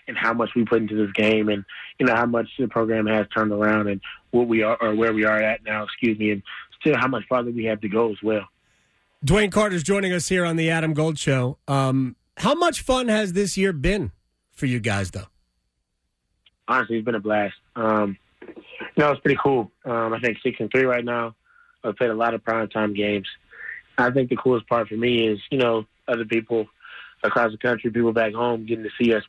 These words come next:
Speaker 1: play, um, live and on a big stage day in and day out. And also, you know, we're playing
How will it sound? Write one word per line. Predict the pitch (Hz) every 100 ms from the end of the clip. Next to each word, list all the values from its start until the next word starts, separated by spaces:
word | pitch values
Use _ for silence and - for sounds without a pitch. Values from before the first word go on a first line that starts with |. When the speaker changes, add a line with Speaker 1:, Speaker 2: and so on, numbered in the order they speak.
| -
Speaker 1:
play, | 123 120 107 104 _ _ _ _ -
um, | 110 107
live | 110 117 117
and | 110
on | 110
a | 107
big | 110 107
stage | 120 113 110 104 - -
day | 117 110
in | 107
and |
day | 104 107
out. | 107 107 107 _ - - - _ -
And | 113 113
also, | 170 170 151
you | 127
know, | 175 131
we're | 135
playing | 143 143 131 120